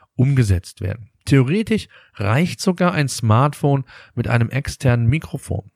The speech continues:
Zum Thema Technik gibt's aber im Verlaufe der Podcast-Sendung noch weit mi-, noch einige Informationen mehr. Tja, ein weiterer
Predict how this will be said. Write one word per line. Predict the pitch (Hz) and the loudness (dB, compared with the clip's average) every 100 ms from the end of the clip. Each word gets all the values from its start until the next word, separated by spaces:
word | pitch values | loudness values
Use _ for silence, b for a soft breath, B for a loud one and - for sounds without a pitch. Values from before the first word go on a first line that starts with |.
| _ | _
Zum | - 127 | -6 -2
Thema | 165 160 139 | 2 2 2
Technik | 175 175 165 143 | 0 -2 -2 -2
gibt's | 143 - 139 | -4 -4 -2
aber | 123 120 B B B | 0 0 B B B
im | 113 113 | -2 2
Verlaufe | 113 101 117 120 | 2 4 4 4
der | 110 101 | 2 0
Podcast-Sendung | 123 120 - 113 104 - 107 104 101 B B B | 0 -4 -2 -2 -2 -2 0 0 -2 B B B
noch | - 104 98 85 | 0 0 0 0
weit | 92 101 - | 2 2 -2
mi-, | 92 92 - _ _ _ - | -4 -4 -6 _ _ _ -2
noch | 123 123 | 0 0
einige | - 107 117 107 | 0 0 2 -2
Informationen | - 101 95 107 104 101 - 98 98 117 104 | -4 -4 0 2 0 0 0 2 2 2 0
mehr. | 85 - _ _ _ B B B B B B B B - | 0 -4 _ _ _ B B B B B B B B 0
Tja, | 123 87 | 0 0
ein | 120 123 | 0 2
weiterer | 190 202 190 - - | 2 2 0 -2 -10